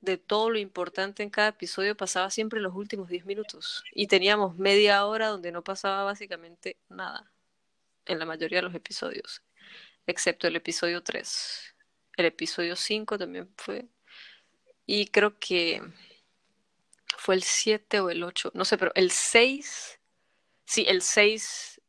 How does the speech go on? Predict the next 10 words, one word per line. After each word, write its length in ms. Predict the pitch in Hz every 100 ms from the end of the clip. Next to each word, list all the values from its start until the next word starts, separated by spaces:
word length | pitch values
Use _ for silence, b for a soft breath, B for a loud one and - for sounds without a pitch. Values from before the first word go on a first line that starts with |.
| _ -
me 140 | 208
pareció 420 | 196 175 - 185
como 220 | - 190
que 100 | -
el 260 | 156 - 170
peor 380 | - 160 165 160
de 100 | 160
todos 140 | 180
los 100 | 175
episodios. 720 | - - - - - - -